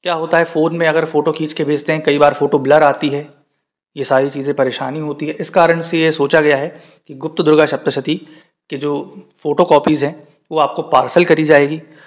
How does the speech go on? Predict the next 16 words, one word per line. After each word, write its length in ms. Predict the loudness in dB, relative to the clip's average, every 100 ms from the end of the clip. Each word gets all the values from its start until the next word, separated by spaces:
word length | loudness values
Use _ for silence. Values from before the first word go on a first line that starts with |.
| _
और 80 | -12
ये 100 | -10
पूर्णतः 420 | -8 -6 -2 0
सात्विक 380 | 2 2 0 0
तरीके 280 | 0 0 0
से 120 | -4
की 140 | 0 2
जाएगी। 240 | 2 4
आप 200 | 0 0
टीका 240 | -4 0 0
भी 100 | 2
करेंगे 320 | 2 2 -2
तो 160 | -4 -4
भी 80 |
पूरा, 240 | -4 -4 -4
पूर-, 360 | -4 -8 -8